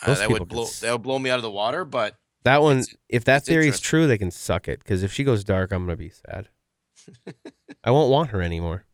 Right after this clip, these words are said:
Speaker 1: Why not?
Speaker 2: Because, uh, that's too cliche. Everybody wants the bad girl. I don't want the bad girl.
Speaker 1: You don't, you know, you don't, <laughs> okay.
Speaker 2: No. Um, all right, so let me think here.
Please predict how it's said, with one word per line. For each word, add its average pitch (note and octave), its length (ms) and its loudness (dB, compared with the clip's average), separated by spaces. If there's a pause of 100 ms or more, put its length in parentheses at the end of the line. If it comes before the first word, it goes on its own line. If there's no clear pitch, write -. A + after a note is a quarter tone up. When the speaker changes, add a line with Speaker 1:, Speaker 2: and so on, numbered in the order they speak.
(800)
Speaker 1:
Why G3 220 -2
not? C4+ 540 2 (240)
Speaker 2:
Because, G3 680 2
uh, F#2+ 200 4 (1080)
that's G#3 300 2
too C4+ 200 2
cliche. F3+ 640 0 (140)
Everybody G3 340 2
wants F#3+ 200 0
the F#3 100 -6
bad E3+ 240 2
girl. G2+ 260 2
I A2+ 80 2
don't C#3 160 2
want C#3 160 0
the G#2 60 -6
bad F#2 200 -6
girl. - 200 -20 (260)
Speaker 1:
You G2 120 -16
don't, G#2 120 -14
you G2 80 -12
know, G2+ 200 -10 (240)
you F#2+ 100 -16
don't, F2+ 100 -14 (500)
<laughs> - 500 -20
okay. - 220 -16 (680)
Speaker 2:
No. B2 300 0 (600)
Um, C3+ 680 4 (120)
all C3 80 0
right, G#2 180 2
so A#2 440 2
let G#2+ 100 -14
me B2+ 160 -20
think A2+ 160 -20
here. F#2 280 -12